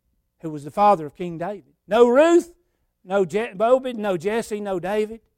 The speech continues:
And do you know who Boaz's mother was? You remember the lady in Jericho that was on the wall that hid the spies, Ra-,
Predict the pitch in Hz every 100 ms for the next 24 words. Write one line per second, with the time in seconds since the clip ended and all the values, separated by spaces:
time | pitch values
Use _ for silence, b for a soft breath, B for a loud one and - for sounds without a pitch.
0 | _ _ _ _ _ _ _ _ _ _
1 | - 202 311 339 269 294 240 - _ -
2 | 233 294 277 277 202 202 151 - _ _
3 | _ 220 269 247 240 254 262 262 - -
4 | - _ _ _ _ _ _ _ _ _
5 | _ 240 302 294 277 294 285 277 220 233
6 | 269 262 233 254 269 262 214 160 240 247
7 | 240 247 269 269 214 214 262 240 - 226
8 | 233 240 247 208 226